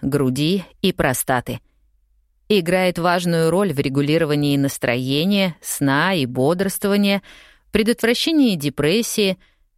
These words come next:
оказывает влияние на либидо и фертильность, увеличивает поглощение кальция и фосфора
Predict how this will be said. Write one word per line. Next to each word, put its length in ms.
оказывает 720
влияние 680
на 160
либидо 640
и 260
фертильность, 920
увеличивает 680
поглощение 680
кальция 560
и 200
фосфора 640